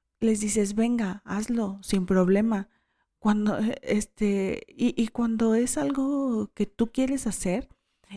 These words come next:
empiezas a encontrarte, casualmente, empiezas a encontrarte personas que te dicen, "No, es que no va a funcionar. No, es que no tienes la experiencia.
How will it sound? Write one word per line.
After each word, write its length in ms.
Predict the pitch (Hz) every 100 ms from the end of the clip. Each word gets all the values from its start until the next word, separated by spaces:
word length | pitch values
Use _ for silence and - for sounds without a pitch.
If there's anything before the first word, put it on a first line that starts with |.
| -
empiezas 540 | 226 220 247 285 302
a 40 | 302
encontrarte, 1120 | 254 208 190 185 202 196 196 196 - 202 277 _ _ _
casualmente, 840 | - 180 190 190 196 180 175 175 _ _ _ _
empiezas 500 | 202 196 220 262 -
a 40 |
encontrarte 800 | 269 202 185 - 196 - 202 214 - _ _ -
personas 760 | 214 208 233 214 196 220 - _ _ _ -
que 120 | 214
te 140 | 214 208
dicen, 340 | 208 208 196
"No, 140 | 202
es 120 | 214 -
que 120 | 240
no 140 | 233
va 80 | 214
a 20 |
funcionar. 640 | 196 190 - 175 175 - - _ _ _ _ _ _ _ _ _ _
No, 220 | 196 196 -
es 160 | 202
que 120 | 226
no 160 | 226 214
tienes 340 | - 208 208
la 80 | 208
experiencia. 680 | 190 - 185 170 175 -